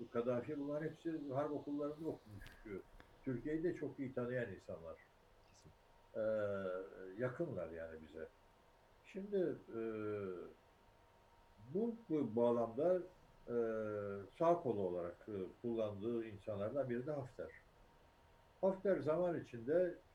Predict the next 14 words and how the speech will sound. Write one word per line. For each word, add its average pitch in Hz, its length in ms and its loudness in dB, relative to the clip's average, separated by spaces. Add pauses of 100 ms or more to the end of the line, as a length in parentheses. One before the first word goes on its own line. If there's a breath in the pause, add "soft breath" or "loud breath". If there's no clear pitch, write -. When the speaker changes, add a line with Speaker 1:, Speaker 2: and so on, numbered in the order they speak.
(300)
Speaker 1:
e, 143 60 -6
aforoz 139 480 0
edilmiştir. 98 520 -4 (100)
Fazla 117 300 0
hırslı, 110 600 -4 (520)
aklı 127 520 0
bir 117 100 -6
karış 120 280 0
önde 120 300 0
gidiyor. 98 460 -2 (540)
E, 113 40 0
dolayısıyla 147 960 0 (960)
haz 135 200 0
etmemiştir. - 640 -6